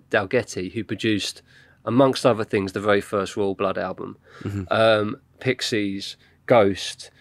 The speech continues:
Speaker 1: um, Rammstein, just an incredible producer. And we spent two, three weeks there recording more drums and cymbals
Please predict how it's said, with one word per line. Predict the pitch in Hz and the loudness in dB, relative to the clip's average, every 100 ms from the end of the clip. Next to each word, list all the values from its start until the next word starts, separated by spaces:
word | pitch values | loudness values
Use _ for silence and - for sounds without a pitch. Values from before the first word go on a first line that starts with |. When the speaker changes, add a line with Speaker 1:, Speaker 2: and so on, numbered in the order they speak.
| _ - | _ -6
Speaker 1:
um, | 107 104 | -4 0
Rammstein, | 107 110 104 - 101 98 | 2 2 0 -2 -2 0
just | 117 - | -2 -2
an | 104 | 0
incredible | 98 - 123 107 98 | 0 0 0 0 0
producer. | - 95 104 98 95 87 - - - - | -4 -4 -4 -2 -4 -6 -12 -20 -20 -4
And | 117 117 110 - | 2 2 2 0
we | 127 | 0
spent | - - 117 107 - | 2 4 4 2 -8
two, | - 156 143 | -8 -4 -4
three | 135 - 139 | -4 0 0
weeks | 135 143 139 - | 2 0 -2 -2
there | 135 139 139 - - - _ - | 2 2 0 -8 -20 -20 _ -4
recording | 123 - 151 143 135 123 | -2 0 6 6 6 6
more | 139 135 | 8 6
drums | 135 123 113 | 6 4 4
and | 110 | 0
cymbals | - 113 92 92 101 - - - | 0 2 2 -2 -2 -8 -12 -14